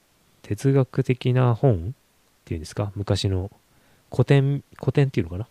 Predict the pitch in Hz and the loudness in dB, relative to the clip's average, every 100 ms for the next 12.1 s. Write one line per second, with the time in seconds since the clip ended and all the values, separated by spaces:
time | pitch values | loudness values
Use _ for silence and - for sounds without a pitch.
0 | _ _ _ _ - 147 156 165 160 156 | _ _ _ _ 0 6 8 8 6 2
1 | 113 - - 110 104 87 92 90 90 110 | 0 0 2 2 2 0 -8 -10 -2 0
2 | 107 107 101 98 - - _ _ _ _ | 4 4 2 0 -4 -14 _ _ _ _
3 | _ _ _ - 113 95 92 92 - _ | _ _ _ 0 2 2 0 -2 -8 _
4 | - - 104 107 98 82 92 85 - _ | -14 -2 2 2 2 -2 -8 -8 -16 _
5 | _ _ _ _ _ - 95 95 95 170 | _ _ _ _ _ -10 -6 -6 -4 -4
6 | 151 113 156 160 147 170 - - - 170 | -2 2 4 4 2 -4 -4 -8 -2 -2
7 | - _ - 170 175 175 180 165 160 143 | -4 _ -2 2 4 4 4 6 6 6
8 | 135 110 92 80 110 90 90 - - - | 4 2 2 0 -2 -2 -2 -4 -10 -14
9 | - _ _ _ _ _ _ _ _ - | -14 _ _ _ _ _ _ _ _ -20
10 | _ - 147 98 107 139 113 127 151 98 | _ -2 2 2 4 6 6 6 4 2
11 | 85 85 82 85 - _ _ - 101 95 | -2 -6 -8 -10 -16 _ _ -10 -6 -6